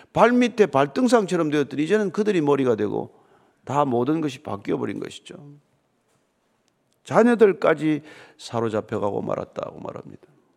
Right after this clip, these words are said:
모든 영광이 떠나고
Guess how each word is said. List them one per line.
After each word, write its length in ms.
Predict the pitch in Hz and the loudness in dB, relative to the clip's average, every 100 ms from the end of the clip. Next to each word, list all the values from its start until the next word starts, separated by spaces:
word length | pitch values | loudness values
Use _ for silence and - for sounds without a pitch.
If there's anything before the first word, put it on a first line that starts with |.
| _ _ _ _ _ _ _ _ _ _ - | _ _ _ _ _ _ _ _ _ _ -12
모든 500 | - 135 165 190 254 | 2 6 8 6 4
영광이 440 | 226 180 180 190 160 | 2 2 2 2 0
떠나고 340 | 151 131 - | -2 -4 -6